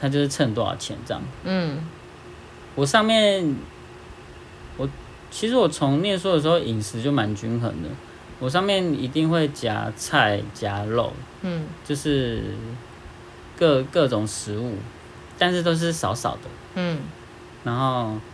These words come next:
Speaker 1: 就去
Speaker 2: 嗯，对，
Speaker 1: 就
Speaker 2: 他真的吃不多。嗯。
Speaker 1: 然后就，就去付钱的时候，大概因为买久了，就知道大概是可能二十几块啊，三十块。
Speaker 2: 我还以为你说买久了。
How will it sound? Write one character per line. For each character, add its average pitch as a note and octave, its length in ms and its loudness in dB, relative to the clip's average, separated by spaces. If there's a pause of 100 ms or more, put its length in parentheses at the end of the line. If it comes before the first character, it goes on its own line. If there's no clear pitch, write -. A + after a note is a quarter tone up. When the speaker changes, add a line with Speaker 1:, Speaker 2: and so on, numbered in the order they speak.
(120)
Speaker 1:
就 F#3+ 180 2
去 D#3 140 2
Speaker 2:
嗯， - 20 2
对， D#3+ 180 8
Speaker 1:
就 D3 60 -4
Speaker 2:
他 E3+ 160 2
真 F3+ 220 6
的 E3 60 2
吃 - 180 -4
不 D3+ 120 -4
多。 A#2+ 320 -6 (200)
嗯。 C3 160 -4 (600)
Speaker 1:
然 C3 100 -2
后 D#3 160 8
就， D3+ 400 6 (1700)
就 D3+ 100 -4
去 E3 100 2
付 E3+ 220 2
钱 C#3 160 2
的 A2 80 0
时 A#2+ 60 -2
候， C3 160 4
大 C3+ 140 4
概 B2+ 240 4
因 A#2+ 180 0
为 D3+ 180 4 (140)
买 A#2+ 260 2
久 G#2 320 0
了， E2 140 -2
就 - 160 -4
知 C3+ 100 0
道 B2+ 140 6
大 B2+ 120 4
概 B2 120 4
是 B2 460 -2 (800)
可 G#2+ 80 -4
能 A2 240 -2
二 C#3+ 100 2
十 - 140 -4
几 A2+ 100 -10
块 B2+ 180 2
啊， A2 140 4
三 A2 180 -2
十 A2+ 60 -4 (100)
块。 D#3+ 60 4
Speaker 2:
我 - 60 8
还 G3+ 120 10
以 G3+ 60 8
为 F#3+ 160 4
你 D#3 140 4
说 F3+ 320 4 (460)
买 G3 180 8 (240)
久 F3+ 420 4
了。 D3+ 240 2